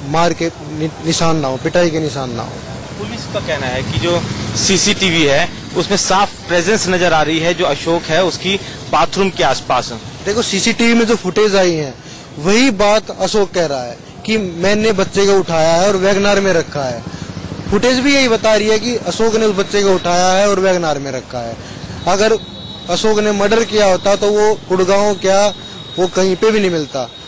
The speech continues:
Speaker 1: पर उसने धर्म के नाम पर, धर्म की बात सोचकर बच्चे को उठाया और वैगनार में रखा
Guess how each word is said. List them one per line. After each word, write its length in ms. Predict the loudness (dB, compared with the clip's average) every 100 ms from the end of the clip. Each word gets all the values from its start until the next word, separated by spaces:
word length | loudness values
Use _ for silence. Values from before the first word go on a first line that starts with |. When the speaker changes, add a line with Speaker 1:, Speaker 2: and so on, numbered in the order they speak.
| -2
Speaker 1:
पर 140 | 0 0
उसने 400 | -2 -4 -2 0
धर्म 260 | 0 0
के 160 | 0 0
नाम 240 | 2 0
पर, 320 | 0 0 0 -2 -12 -14 -2
धर्म 260 | 0 2
की 160 | 0 -2
बात 380 | 0 0 0 0
सोचकर 380 | -4 -4 -2
बच्चे 320 | -2 -2 -2 0
को 80 |
उठाया 300 | 0 2 2
और 80 | 2
वैगनार 400 | 2 0 2 0
में 100 | 0
रखा 360 | -2 0 0